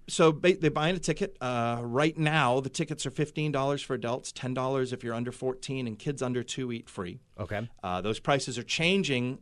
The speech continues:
Speaker 1: uh, later this week because we're gonna stop pre-sales, and then it'll be twenty-five at the gate with ten dollars, uh,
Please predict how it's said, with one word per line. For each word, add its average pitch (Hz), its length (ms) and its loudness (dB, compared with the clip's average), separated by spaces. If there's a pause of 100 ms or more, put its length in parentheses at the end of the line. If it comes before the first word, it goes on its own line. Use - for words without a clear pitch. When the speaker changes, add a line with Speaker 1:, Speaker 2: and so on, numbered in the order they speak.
(120)
Speaker 1:
uh, 107 320 -2
later 117 260 -2
this 110 220 -6
week 151 240 0
because 104 580 -4
we're 110 120 -8
gonna 110 120 -8
stop - 320 -6
pre-sales, 104 520 -6
and 107 100 -4
then 101 80 -2
it'll 95 100 -8
be 98 120 -12
twenty-five 98 520 -8
at - 60 -18
the - 60 -14
gate 98 340 -8
with 101 180 -8
ten 98 200 -8
dollars, 90 640 -8
uh, 90 320 -10